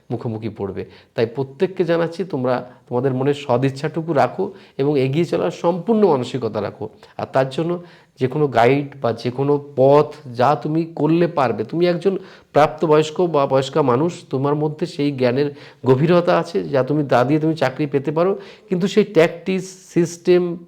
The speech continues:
টিপস, গাইড, এগুলো তুমি নিয়ে সামনের দিকে চলো। ওকে প্রিয় স্টুডেন্ট, আজকের ভিডিও এখানে the big end করছি। খুব তাড়াতাড়ি অন্য কোনো ভিডিওতে দেখা হচ্ছে। ভালো থেকো তোমরা,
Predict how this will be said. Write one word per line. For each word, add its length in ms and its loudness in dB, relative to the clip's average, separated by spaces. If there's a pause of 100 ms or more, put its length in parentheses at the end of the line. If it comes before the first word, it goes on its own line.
(140)
টিপস, 540 -4
গাইড, 300 2 (360)
এগুলো 380 0
তুমি 280 -2
নিয়ে 260 0
সামনের 420 -6
দিকে 200 -8
চলো। 340 -8 (180)
ওকে 200 -2
প্রিয় 240 -2
স্টুডেন্ট, 380 -4 (280)
আজকের 300 -2
ভিডিও 280 -2
এখানে 340 -2
the 140 0 (100)
big 140 -2
end 180 0
করছি। 360 -6 (280)
খুব 240 -4
তাড়াতাড়ি 360 0 (100)
অন্য 220 -2
কোনো 200 -4
ভিডিওতে 380 -2
দেখা 260 -4
হচ্ছে। 260 -8
ভালো 320 -4
থেকো 220 -6
তোমরা, 320 -8